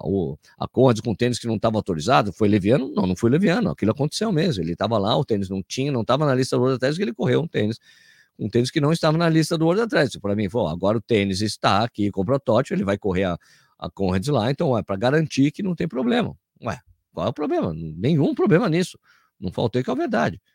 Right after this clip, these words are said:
Claro, agora ele está correndo com tênis. Não, pra garantir que não vai ter nenhum problema, vamos submeter o World Athletics, é isso? Ué. Sérgio, você ainda come algo durante a maratona, tipo salaminho?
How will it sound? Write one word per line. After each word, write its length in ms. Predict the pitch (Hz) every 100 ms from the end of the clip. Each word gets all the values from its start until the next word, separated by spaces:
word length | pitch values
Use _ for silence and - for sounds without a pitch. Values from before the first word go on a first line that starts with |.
| _ _ _ _ _
Claro, 300 | - 117 202
agora 200 | 76 101
ele 60 | 120
está 140 | 147
correndo 360 | 160 226 147 208
com 100 | 311
tênis. 220 | 185 143 - - _ -
Não, 260 | 117 80 _ _ _
pra 140 | - 117
garantir 320 | 143 170 -
que 60 | 202
não 80 |
vai 100 | 196
ter 100 | 202
nenhum 140 | 196 202
problema, 380 | 233 190 233 220
vamos 240 | 160 214
submeter 360 | 202 202 196 196
o 40 |
World 180 | 208 233
Athletics, 420 | 226 202 214 107
é 120 | 123
isso? 280 | 247 - 87 - 120 123
Ué. 160 | 87 120 _ _ _ _ _ _ _ _ _ _ _ _ _ _ _ - _
Sérgio, 260 | - 175 131
você 240 | 120 -
ainda 160 | 139 131
come 320 | - 117 101
algo 220 | 92 95
durante 240 | 80 85 87
a 40 |
maratona, 380 | 78 78 - 90
tipo 200 | - -
salaminho? 420 | - 82 117